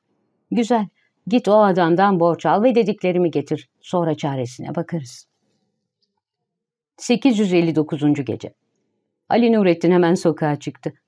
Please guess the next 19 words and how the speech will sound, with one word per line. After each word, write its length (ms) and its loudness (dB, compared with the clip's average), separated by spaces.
İhtiyarın 500 4
dükkanına 380 0
giderek 500 -6
yanına 340 2
oturdu. 420 -10
Söz 260 -2
açmaya 360 0
zaman 360 0
bulmadan 440 0
ihtiyar 420 -2
sordu. 520 -6
"Evladım, 520 -2
benden 280 2
aldığın 440 0
bin 120 2
altınla 380 0
ne 180 0
satın 320 -4
aldın?" 380 -6